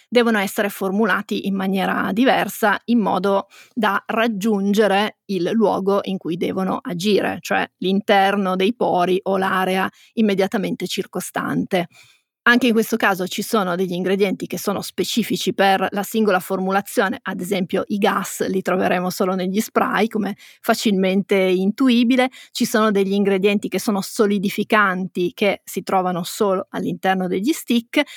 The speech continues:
e poi una cosa interessante che può anche essere divertente da andare a cercare, lo diciamo a chi, a chi ci ascolta, di andare a fare un po' di indagine tra le etichette, sono gli ingredienti antimacchia. Questo perché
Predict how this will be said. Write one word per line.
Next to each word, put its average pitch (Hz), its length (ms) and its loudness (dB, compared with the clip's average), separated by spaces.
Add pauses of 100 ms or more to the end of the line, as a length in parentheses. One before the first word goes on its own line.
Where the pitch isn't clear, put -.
(120)
e 269 120 0
poi 233 180 4
una 202 120 2
cosa 208 300 0
interessante 185 680 -2
che 165 80 -12
può 196 140 -6
anche 190 220 -4
essere 190 380 -2 (220)
divertente 220 760 4
da 190 100 4
andare 190 400 2
a 190 60 2
cercare, 185 640 -2
lo 170 100 -4
diciamo 185 380 -4
a - 80 -4
chi, 196 300 0
a 214 80 0
chi 233 160 0
ci - 120 0
ascolta, 202 580 0
di 190 100 -2
andare 202 220 0
a 196 40 -4
fare 214 180 0
un 208 120 2
po' 233 140 2
di 214 100 2
indagine 208 640 0 (260)
tra 240 220 2
le 208 100 4
etichette, 214 600 0
sono 254 200 2
gli 202 100 0
ingredienti 233 540 2
antimacchia. 202 960 0 (420)
Questo 269 240 0
perché 226 320 2